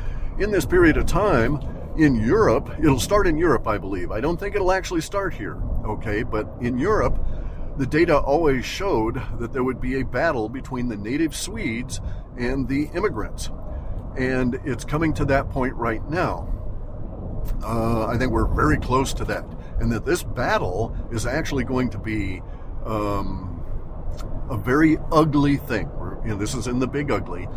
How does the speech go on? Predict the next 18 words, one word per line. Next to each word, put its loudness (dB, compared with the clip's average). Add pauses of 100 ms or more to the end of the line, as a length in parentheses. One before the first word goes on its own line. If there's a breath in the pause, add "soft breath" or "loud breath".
(240 loud breath)
It'll 0
be 0
a 0
very 4
ugly 2
thing. -2
There -4
will -6
be -10
lots 0
of -2
these -4
immigrants, -2
lots -2
of -4
Muslim 0
people -8
killed, -4